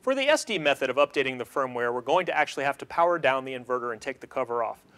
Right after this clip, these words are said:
Make sure after you power down the D C and the A C that you wait at least five minutes before removing the lower black cover. With the inverter safely powered down, we're ready to proceed with the firmware update.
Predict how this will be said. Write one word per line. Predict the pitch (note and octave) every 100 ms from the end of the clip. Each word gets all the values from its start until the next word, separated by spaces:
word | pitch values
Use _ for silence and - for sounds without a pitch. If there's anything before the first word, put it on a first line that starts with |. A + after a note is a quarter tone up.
| - - - -
Make | D#3 F3+
sure | G#3 G3
after | D3+ -
you | F#3
power | F3+ F3 F3
down | F3+
the | D#3+
D | B2+ D#3
C | - E3+ C#3+
and | C3+
the | -
A | C3+
C | - B2+ A2+ A#2 _ -
that |
you | C3+
wait | C3 C#3+
at | C3
least | C#3+ F3+ -
five | - D#3 C#3+
minutes | C3 B2+ B2+
before | C#3 C3 - C#3
removing | C3+ C3 C3+ B2+
the | B2+
lower | B2 A#2+ A#2
black | B2 G#2+ -
cover. | - A2+ A2+ _ _ _ _ - - - _
With | F3
the | A3+
inverter | G#3+ A3 C#4+ G#3+
safely | F3+ E3 D3
powered | C#3 C#3+ C3 B2
down, | A#2+ B2+
we're | B2+
ready | C#3 D3+
to | D3
proceed | B2+ - C3+
with | B2+ B2
the |
firmware | - D3 C3+ A#2+ A#2
update. | - A#2